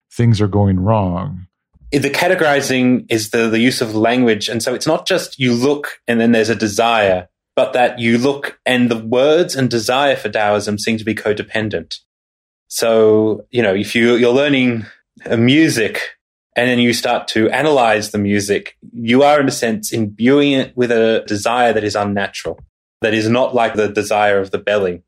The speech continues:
Speaker 2: I think the desire for the belly is very much you eat when you're hungry, you drink when you're dry.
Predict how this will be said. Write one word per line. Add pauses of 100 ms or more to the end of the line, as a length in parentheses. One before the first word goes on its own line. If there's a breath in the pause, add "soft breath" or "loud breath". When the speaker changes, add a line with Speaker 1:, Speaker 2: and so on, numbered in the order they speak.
Speaker 2:
I
think
the
desire
for
the
belly
is
very
much (320)
you
eat
when
you're
hungry,
you
drink
when
you're
dry.